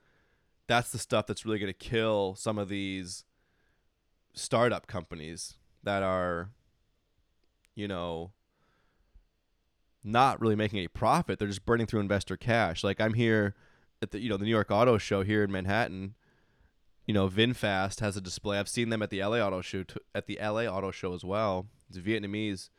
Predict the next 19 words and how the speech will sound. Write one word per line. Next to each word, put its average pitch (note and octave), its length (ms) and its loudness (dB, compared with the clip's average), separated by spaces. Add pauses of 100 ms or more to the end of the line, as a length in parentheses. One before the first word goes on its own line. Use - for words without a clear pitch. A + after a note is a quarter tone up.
(500)
E G#2+ 160 -2
V A2 180 -4
company, F#2 480 -6
and G2+ 100 -6
they A2+ 80 0
got C3+ 200 4
a C3+ 60 0
nice C3 200 0
display, B2 460 0
and A#2 80 0
they A2 60 -6
got A2+ 120 -6
all B2 80 -8
this B2 140 -14
nice B2 160 -8
stuff, B2+ 360 0
but G#2+ 80 -2
it's G#2 160 -6
like, G#2+ 380 0